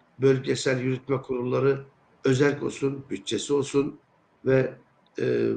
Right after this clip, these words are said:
bunu kim sağlayabilir? Bunu ancak Sayın Bakanımız yasayı değiştirerek sağlayabilir. Ha, şimdi biz eğer mevcut başkan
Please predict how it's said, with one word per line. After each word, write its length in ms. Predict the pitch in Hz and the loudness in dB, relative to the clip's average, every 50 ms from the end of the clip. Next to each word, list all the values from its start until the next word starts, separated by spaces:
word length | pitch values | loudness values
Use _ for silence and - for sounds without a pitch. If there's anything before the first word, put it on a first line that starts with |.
| 123 143 | 0 4
bunu 400 | 175 180 165 156 156 156 - - - _ _ _ _ _ | 4 6 8 8 6 4 2 -2 -12 _ _ _ _ _
kim 220 | - - 208 180 | 0 2 4 4
sağlayabilir? 840 | - - 143 120 113 113 117 113 110 104 - 123 151 170 - - _ _ _ _ _ _ _ _ _ _ _ _ - | 4 2 -2 -2 0 0 0 0 0 0 -2 -4 -6 -8 -10 -14 _ _ _ _ _ _ _ _ _ _ _ _ 6
Bunu 180 | 151 151 139 156 | 8 8 8 8
ancak 500 | 160 156 143 131 131 135 135 - - - _ _ _ _ | 4 2 2 2 0 -2 -4 -4 -10 -20 _ _ _ _
Sayın 400 | - - - 143 143 143 139 135 | -10 -4 0 4 4 4 4 2
Bakanımız 600 | 131 131 - 127 127 123 127 127 123 - - - _ _ _ _ - | 0 -2 -2 0 0 0 0 -2 -4 -6 -12 -18 _ _ _ _ -2
yasayı 420 | 135 127 - - 127 127 123 - | -2 0 0 0 -2 -2 -2 0
değiştirerek 680 | 120 120 113 - - - 123 123 117 113 104 - - | 0 0 -2 -2 -6 -6 -6 -4 -4 -4 -6 -6 -10
sağlayabilir. 720 | - - 110 101 107 104 104 98 95 98 95 87 - - _ _ _ _ _ _ _ _ _ _ _ | -8 -6 -4 -4 -2 -2 -2 -2 -4 -4 -8 -12 -12 -14 _ _ _ _ _ _ _ _ _ _ _
Ha, 180 | - 147 151 147 | 2 4 6 6
şimdi 580 | 139 - - 185 208 196 160 143 147 151 - - - _ _ _ _ _ _ - | 6 4 4 4 4 4 4 0 -2 -4 -6 -10 -16 _ _ _ _ _ _ -6
biz 320 | 139 139 190 190 - - | 0 2 2 2 0 -2
eğer 380 | - 139 139 143 143 143 139 131 - - _ _ _ _ _ _ _ - - - - 113 | 0 2 2 2 2 0 -2 -6 -12 -20 _ _ _ _ _ _ _ -20 -20 -16 -10 -6
mevcut 580 | 117 120 135 139 139 135 165 165 156 - - | -2 2 2 2 2 0 -2 -6 -8 -6 -4
başkan 500 | 135 139 135 - - 156 160 151 135 - | -2 -2 -2 -2 -4 -4 -2 -2 -2 -4